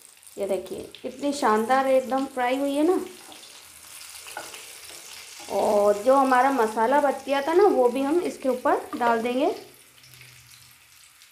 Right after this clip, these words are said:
और गैस को कर देते बंद। और ये देखिए चारों तरफ से रख देंगे इसके ऊपर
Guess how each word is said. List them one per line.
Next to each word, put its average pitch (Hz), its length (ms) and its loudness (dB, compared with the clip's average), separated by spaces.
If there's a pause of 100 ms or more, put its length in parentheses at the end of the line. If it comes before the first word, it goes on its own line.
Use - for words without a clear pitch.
(560)
और 214 280 2
गैस 220 300 0
को 277 140 -2
कर 254 200 0
देते 262 240 -2
बंद। 302 280 2 (2750)
और 202 80 -8
ये 220 120 0
देखिए 240 320 2
चारों 214 360 -4
तरफ 220 280 -6
से 294 60 0 (840)
रख 214 120 -12
देंगे 233 320 -4
इसके 262 180 -6
ऊपर 302 280 -6